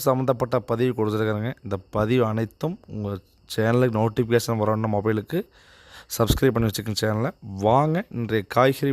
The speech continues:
விலை பார்த்துடலாங்க. தக்காளி பதினஞ்சு கிலோ கொண்ட பாக்ஸ் ஃபஸ்ட்டு குவாலிட்டி தெளிவா இருந்தா நூத்தி முப்பது, நாற்பது வரைக்கும் விற்பனையா இருக்குதுங்க. செகண்ட் குவாலிட்டி எல்லாமே நாற்பது ரூபாயிலிருந்து விற்பனையா இருக்குதுங்க.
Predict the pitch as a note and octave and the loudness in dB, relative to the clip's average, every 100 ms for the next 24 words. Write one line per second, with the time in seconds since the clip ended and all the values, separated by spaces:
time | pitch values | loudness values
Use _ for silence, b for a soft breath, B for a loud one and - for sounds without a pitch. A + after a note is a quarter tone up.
0 | A2+ A#2 C#3 - G#2+ - G#2+ G#2 B2+ G3 | 0 -2 0 0 0 0 0 0 -2 -6
1 | B B B B B - A#2+ - D#3+ D#3 | B B B B B 0 0 4 6 6
2 | F3 - _ A#2 A2+ C3 C#3+ B2+ C3 D3 | 4 -4 _ 0 0 0 0 0 0 0
3 | B2 A#2 G2+ A#2+ C3 - - A2+ G#2+ - | 0 0 2 2 0 -4 -6 -4 -4 -4
4 | B2 C3 B2+ A#2+ A2 A2+ A2+ A2 G#2+ C3+ | 2 2 2 0 0 2 2 2 0 -2
5 | - A2+ B2 _ C3+ - G#2+ G2+ - A#2 | -4 -6 -6 _ -6 -6 -8 -6 -2 0
6 | A2 G#2 G#2+ G#2 G2 G2+ F#2+ D3+ F#3+ A2+ | 0 -2 -2 -4 -2 -2 -4 -6 -8 -10
7 | - G2+ G2+ G2+ G2+ G#2 C#3+ G#3 B B | -8 -4 -4 -4 -4 -2 -2 -2 B B
8 | B B - - A2+ - D3+ C#3 C3 A#2 | B B -2 2 4 4 4 6 6 6
9 | C3 - A2+ G#2+ G#2+ G#2+ G#2 C#3 _ _ | 0 -4 -2 0 0 0 -2 -4 _ _
10 | _ _ - G#2 G2+ B2 - B2+ A2 G2+ | _ _ -8 0 2 2 4 4 4 2
11 | G2 G#2 - A2 - G#2+ G2+ G2 G2+ | -2 -4 -8 -10 -8 -4 -4 -4 -6